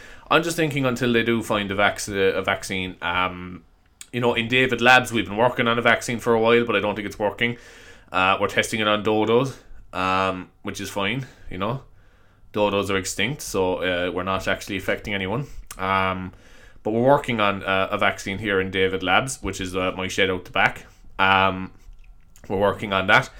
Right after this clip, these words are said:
So we're actually, uh, we're <laughs> no, in all seriousness though, I'd say until we get a vaccine, um, a vaccine going, I'd say a lot of it will just be in and out of, uh,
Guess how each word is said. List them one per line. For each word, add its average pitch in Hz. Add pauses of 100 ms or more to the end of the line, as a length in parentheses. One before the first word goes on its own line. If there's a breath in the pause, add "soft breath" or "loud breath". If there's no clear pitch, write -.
(460 loud breath)
So 156
we're 156
actually, 175
uh, 147
we're 151 (360 loud breath)
<laughs> -
no, 165
in 117
all 151
seriousness 113
though, 98
I'd 113
say 131
until 143
we 139
get 135
a 131
vaccine, 107 (580 soft breath)
um, 90
a 104
vaccine 110
going, 98
I'd 92
say 101
a 98
lot 101
of 98
it 98
will 95
just 92
be 101
in 95
and 92
out 92
of, 85
uh, 87